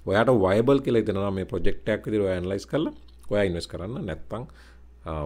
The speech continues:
වහාම ඉන්වෙස්ට් කරන එක නවත්තන්න. ඒකේ කවුරුත් ඔයාට බලපෑම් කරන්නේ නැහැ. ඔයා තමයි ඩිසයිඩ් කරන්නේ. ඒ නිසා මතක තියාගන්න මම ලයිසන්ස් ෆයිනෑන්ෂල් ඇඩ්වයිසර් කෙනෙක් නෙවෙයි. හැම වෙලේම කියනවා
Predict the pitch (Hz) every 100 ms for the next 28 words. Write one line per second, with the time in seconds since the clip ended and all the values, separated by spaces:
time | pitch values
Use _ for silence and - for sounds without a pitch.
0 | 76 78 82 117 123 110 104 - 104 95
1 | 87 87 - 76 80 82 78 - - 90
2 | 104 - 98 87 87 87 90 85 85 82
3 | 92 95 - - - - 98 107 131 139
4 | 117 101 76 - - 90 98 101 95 104
5 | 92 107 120 127 110 92 90 101 123 117
6 | 107 101 113 110 113 98 104 110 107 110
7 | 98 95 95 123 120 87 90 95 95 120
8 | 127